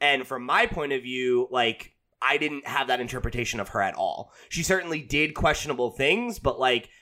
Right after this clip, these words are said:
I had this context that he didn't have that to me justifies her actions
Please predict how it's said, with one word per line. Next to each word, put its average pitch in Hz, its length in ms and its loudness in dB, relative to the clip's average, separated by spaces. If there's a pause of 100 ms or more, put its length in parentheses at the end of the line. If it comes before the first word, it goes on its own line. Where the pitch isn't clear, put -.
(200)
I 151 140 2
had 143 420 0
this 131 160 0
context 147 640 0
that 117 260 4 (100)
he 135 120 -18
didn't 156 300 0
have 120 420 0
that 120 240 0
to 139 100 -6
me 151 220 -2
justifies 123 600 2
her 127 100 2
actions 117 440 0